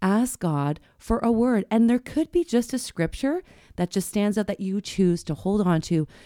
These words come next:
Choose a word that kinda just grabs your heart, kinda wraps around your heart. So just feel that encouragement today. It doesn't have to be you hear something audible, but it's something that you can lay hold of right now, today. You can say, "God,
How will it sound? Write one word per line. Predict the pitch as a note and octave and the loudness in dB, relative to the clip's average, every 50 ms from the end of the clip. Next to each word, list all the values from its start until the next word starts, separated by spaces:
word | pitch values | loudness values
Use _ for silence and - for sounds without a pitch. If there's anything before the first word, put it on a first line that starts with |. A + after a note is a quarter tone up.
| - _ - | -20 _ -14
Choose | - - C#4+ D#4 D#4+ - | 0 2 2 2 2 0
a | F4+ | -4
word | C#4 G#3 F#3 G3 F#3+ D#3+ C#3 B2+ | -2 0 0 2 2 0 0 -2
that | - D#3 - | -6 -10 -10
kinda | - - G#3 G3+ G3+ F#3 - - - | -6 -2 0 0 0 0 -4 -10 -10
just | F3 A3+ B3 - - - - - _ _ _ - _ _ | -8 -6 -6 -6 -10 -14 -16 -20 _ _ _ -20 _ _
grabs | - G#3+ A3 A#3 A3 - | -2 -2 0 0 -2 -4
your | C4 B3+ | -6 -6
heart, | - G3 D#3 - | -4 -6 -6 -6
kinda | - F#3+ A3 F#3+ | -4 -2 0 0
wraps | F3+ F3+ F#3 - - - | 0 0 -2 -4 -6 -4
around | G3 F#3 F3 - | -4 -4 -2 -4
your | F3+ D#3+ | -6 -4
heart. | D3 D#3 - - - - - - - - - - _ | -4 -6 -8 -8 -14 -18 -20 -20 -20 -20 -20 -20 _
So | - B3 A#3+ | -2 -2 0
just | G#3+ D4+ F#4 - - | 0 -2 -6 -6 0
feel | - C#4 C4+ C4 | 2 4 4 4
that | C4 A3+ G#3+ | 4 4 4
encouragement | G3+ F#3+ - F#3+ F3 F3 E3 - D#3+ D#3 - | 2 0 2 2 2 2 2 0 -6 -4 -2
today. | - D#3 C#3 C#3 | -2 0 0 0
It | C#3 | 0
doesn't | D#3+ E3 - A#3+ | 0 0 2 2
have | B3+ B3 C4+ B3+ | 2 2 0 -2
to | - A3+ | -2 -2
be | G3+ A3 | 0 0
you | A3 A3 | 0 0
hear | G3+ G3+ G#3 F#3+ F#3+ | 0 -2 -4 -4 -4
something | - - A3+ A3+ A3 - - | -4 -4 -4 -4 -4 -6 -4
audible, | F3 E3 D#3 D#3+ D3+ D3+ C#3+ C#3 C#3 - - - - - - - | -4 -2 -2 -4 -4 -4 -4 -4 -6 -8 -14 -20 -20 -20 -16 -6
but | - E3+ | -6 -6
it's | E3 - | -4 0
something | F3+ E3+ E3+ E3 | 0 0 2 0
that | D#3+ - | 0 0
you | - E3+ D#3+ - | 0 -2 -2 0
can | - D#3+ D#3 | 0 0 0
lay | D3+ D3 D3+ | 2 2 2
hold | C#3+ D3 D3+ D3+ | 2 2 2 2
of | C#3+ B2+ C#3 | 0 0 2
right | D#3+ G#3+ C4+ E4+ | 2 2 2 4
now, | A#3+ A3 F#3 C#3 A2+ - - _ | 4 4 4 2 0 -4 -12 _
today. | - - G#3+ A3 D#3+ B2+ - - | -2 2 4 4 2 2 -2 -4
You | - E3+ F3 | -2 -2 -2
can | - - F3+ F#3 | 2 2 0 2
say, | - F3 D#3 | 2 0 0
"God, | - F3 G3 C4 E4 | 2 0 0 0 -2